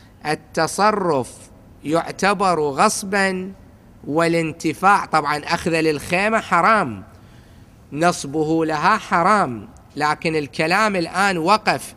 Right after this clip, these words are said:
في هذا الفراغ اللي هو تحت الخيمة، وقف يصلي، هذا وقوفه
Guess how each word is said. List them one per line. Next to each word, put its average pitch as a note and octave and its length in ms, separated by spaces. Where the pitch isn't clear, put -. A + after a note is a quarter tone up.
في D#3 240
هذا G3 340
الفراغ E3 680
اللي D3+ 240
هو F#3 220
تحت - 400
الخيمة، G#3 840
وقف F#3+ 420
يصلي، D#3 680
هذا A3 380
وقوفه F3 920